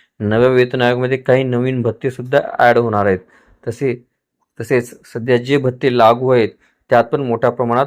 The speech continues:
वाढ होण्याची शक्यता आहे. मिळालेल्या माहितीनुसार, नव्या आठव्या वेतन आयोगात सरकारी कर्मचाऱ्यांना काही नवीन भत्ते हे लागू केले जाणार आहेत.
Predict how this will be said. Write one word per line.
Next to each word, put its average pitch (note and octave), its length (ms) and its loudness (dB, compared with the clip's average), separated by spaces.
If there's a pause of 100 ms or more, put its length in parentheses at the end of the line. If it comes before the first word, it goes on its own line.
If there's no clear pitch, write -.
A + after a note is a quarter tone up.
वाढ A2+ 180 2
होण्याची A2+ 320 -8
शक्यता - 500 -8
आहे. G2+ 200 -6 (500)
मिळालेल्या A#2 460 0
माहितीनुसार, A#2 600 -2 (360)
नव्या A2 380 2
आठव्या A#2+ 320 0
वेतन A#2+ 280 -4
आयोगात A2 240 -2
सरकारी B2 540 -4
कर्मचाऱ्यांना A#2 560 -4
काही A#2+ 220 -4
नवीन B2 320 -4
भत्ते A2 300 -6
हे C3+ 200 -2
लागू A2 220 0
केले G#2+ 280 -6
जाणार G2+ 260 -4
आहेत. F#2 200 -2